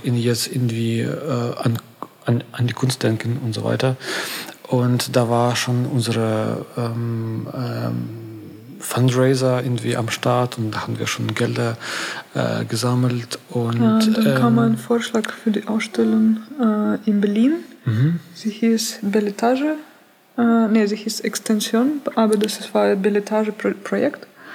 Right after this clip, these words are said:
Speaker 2: Und da haben wir beide so eine Einladung bekommen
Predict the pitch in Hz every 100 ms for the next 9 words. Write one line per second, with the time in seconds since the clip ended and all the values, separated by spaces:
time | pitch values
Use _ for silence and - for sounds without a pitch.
0 | - - - - - - 220 214 214 208
1 | - 214 208 214 214 214 214 202 202 190
2 | 196 202 208 208 196 208 196 202 - 226
3 | 254 247 247 247 240 226 233